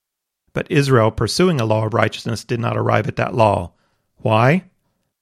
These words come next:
Because they did not pursue it by faith, but as though it were by works. They stumbled over the stumbling stone.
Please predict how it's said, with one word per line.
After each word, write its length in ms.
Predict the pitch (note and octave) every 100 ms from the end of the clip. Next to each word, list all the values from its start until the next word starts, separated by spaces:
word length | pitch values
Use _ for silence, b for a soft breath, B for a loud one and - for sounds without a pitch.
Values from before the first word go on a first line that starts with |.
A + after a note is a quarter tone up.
| _ -
Because 300 | A#2+ B2 A#2
they 100 | A#2
did 180 | A2 C#3+
not 180 | D3 -
pursue 260 | G#2+ C3+
it 100 | B2+
by 160 | A2+ G2+
faith, 440 | - F3 G2+ -
but 120 | A#2
as 140 | A2 G#2
though 160 | A#2
it 80 | A#2
were 140 | A#2+ G#2+
by 140 | G#2
works. 540 | A2 D3+ - - - - _ _ _ -
They 120 | G#2+
stumbled 520 | - C#3 C3+ C#3 C#3+
over 300 | - B2+ B2
the 100 | B2
stumbling 420 | - C3+ C3 G#2+ G2
stone. 440 | - G2+ F#2+